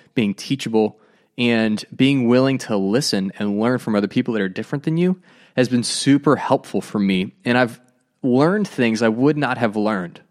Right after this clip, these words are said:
about God, about following God, about making disciples, just by adopting this mindset. And then the third ground rule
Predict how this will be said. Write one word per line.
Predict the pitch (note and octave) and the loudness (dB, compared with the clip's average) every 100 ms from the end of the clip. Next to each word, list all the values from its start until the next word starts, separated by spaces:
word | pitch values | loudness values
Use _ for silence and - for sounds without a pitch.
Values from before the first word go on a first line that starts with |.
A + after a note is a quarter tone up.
| _ _ _ _ - | _ _ _ _ -10
about | G#2 G2 - | -2 -2 0
God, | B2 B2+ B2+ A#2+ | 0 4 4 2
about | G2 E2+ | -2 -4
following | - A#2 B2 A#2 | -2 0 2 0
God, | A2+ G#2+ | 0 0
about | G2+ G2 | 0 -2
making | A2+ A#2+ | -4 -4
disciples, | G2+ - A#2 A#2+ G2 F#2 - _ _ _ | -6 -2 -2 -2 -6 -8 -12 _ _ _
just | C#3 B2+ | -4 0
by | C#3 | 0
adopting | A2+ G#2+ G#2 G#2+ | 2 0 -2 -2
this | F#2+ F2+ | -4 -2
mindset. | F#2 F#2+ - - - _ _ _ _ _ _ - - | -4 -6 -6 -10 -12 _ _ _ _ _ _ -14 -2
And | C3+ | 2
then | E3+ | 4
the | F3+ | 2
third | E3 F3 | 2 2
ground | B2+ B2+ C3+ A#2 | 2 2 2 2
rule | A2+ A2 | 2 2